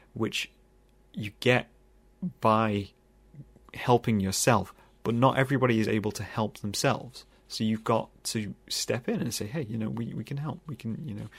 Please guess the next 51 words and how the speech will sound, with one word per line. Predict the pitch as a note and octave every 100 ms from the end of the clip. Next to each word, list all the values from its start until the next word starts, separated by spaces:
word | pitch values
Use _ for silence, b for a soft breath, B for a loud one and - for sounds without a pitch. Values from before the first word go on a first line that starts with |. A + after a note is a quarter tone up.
| B
there's | B2+ C4
no | A3+
shame | - A#2+ B2+
in | -
asking | - - C3
for | A#2+
help | - A2+ C#3+
either, | D3 F#3 -
by | -
the | C3
way. | C3 C3+
Just, | - C3+ - - b b -
you |
know, | G#2+ -
I've | C3 E3+
had | G3
to | - -
ask | G#2+ -
for |
help. | A#2+ -
I've | D3 G3
been | G#3+
on | -
job | - -
seekers. | - D#3+ -
I've | C3
been | D#3 F3
on | D3 - B B B
benefits. | G2+ F#2+ - - - B B A2+
I've | B2
asked | - B2+ - -
for | A#2+
help | C3 - - -
because | G2+ F#2+ - -
at | -
the | F3
time | - F#2+ G#2+
I | A2
needed | C#3 A#2 -
it, | -
and | G2
I | F#2+
didn't | G2 G#2 A2
wanna | G#2 G2+ G2
put | G2 - -
a | G2+
financial | - G2+ F#2+ A2+ - G2
drain | G2 G2 F#2+
on |
my | F2+
parents | - F#2+ A2 C3